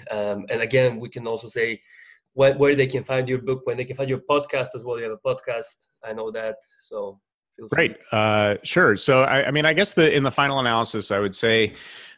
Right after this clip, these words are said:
Speaker 2: uh, i-, i-, these are, these are uncertain times right now. Uh, you've got volatile politics. You've got a pandemic that people are trying to understand. Uh, you've got, uh, you've got people trying to figure out where the economy is going.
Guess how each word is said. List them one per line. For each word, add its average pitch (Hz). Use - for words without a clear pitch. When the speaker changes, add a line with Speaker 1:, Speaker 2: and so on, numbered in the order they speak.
Speaker 2:
uh, 98
i-, -
i-, 76
these 110
are, 104
these 107
are 113
uncertain 123
times 117
right 120
now. 127
Uh, 92
you've 90
got 95
volatile 98
politics. 151
You've 95
got 90
a 92
pandemic 101
that 104
people 113
are 101
trying 104
to 95
understand. 107
Uh, 85
you've 85
got, 87
uh, 80
you've -
got 92
people 113
trying 107
to 95
figure 101
out 92
where 98
the 104
economy 104
is 85
going. 95